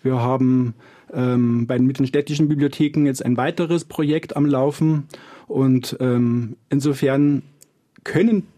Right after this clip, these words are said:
können wir gar nicht genügend Lesefüchse haben, um diesen großen Bedarf,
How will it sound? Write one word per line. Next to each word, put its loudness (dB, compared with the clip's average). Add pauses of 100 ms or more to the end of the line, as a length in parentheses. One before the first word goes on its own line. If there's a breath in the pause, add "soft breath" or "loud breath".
(240)
können 2
wir 2
gar 0
nicht -2
genügend 2
Lesefüchse -4
haben, -2
um 0
diesen 0
großen -2
Bedarf, -2